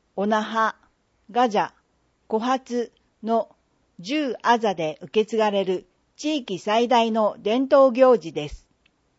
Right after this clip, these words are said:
綱は、尾綱と目綱の二本を作り、綱頭を合わせ、カヌチ棒を入れて引き合います。綱引きは、綱の作り方、組の分け方、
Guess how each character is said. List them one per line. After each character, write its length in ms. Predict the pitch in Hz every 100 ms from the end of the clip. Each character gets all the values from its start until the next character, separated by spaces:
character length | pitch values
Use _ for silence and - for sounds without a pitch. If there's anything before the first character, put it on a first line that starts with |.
| _ _ _ _ _ _ _
綱 260 | 240 285 285
は、 260 | 254 262 _ _ _ -
尾 140 | 247
綱 300 | 294 302 220
と 300 | 196 165 151 - 185
目 180 | 233 269
綱 240 | 269 240
の 160 | 185 165
二 180 | 190
本 260 | 269 277 220
を 120 | 165
作 240 | - - 180
り、 220 | 160 151 _ _ _ _ _
綱 280 | - 247 285
頭 480 | 294 294 240 185 156
を 120 | 147
合 120 | 180
わ 80 | 190
せ、 320 | 190 175 - _ _ _ _ _ _
カ 160 | 208
ヌ 160 | 233 302
チ 180 | 302 302
棒 300 | 247 190 160
を 80 | 151
入 120 | 196
れ 140 | 185
て 260 | 180 175 147
引 140 | - -
き 140 | 247
合 100 | 233
い 100 | 226 214
ま 160 | 214
す。 200 | - _ _ _ _ _ _ _ _ _ _ _ _
綱 220 | 269 294
引 80 | 302
き 200 | - 277
は、 220 | 269 247 - _ _ _
綱 260 | 247 277 294
の 180 | 285
作 220 | 269 - 277
り 120 | 277
方、 400 | 254 247 170 - _ _ _ _ _ -
組 260 | 254 277
の 140 | 294 277
分 160 | 262
け 140 | 254 240
方、 400 | 226 214 202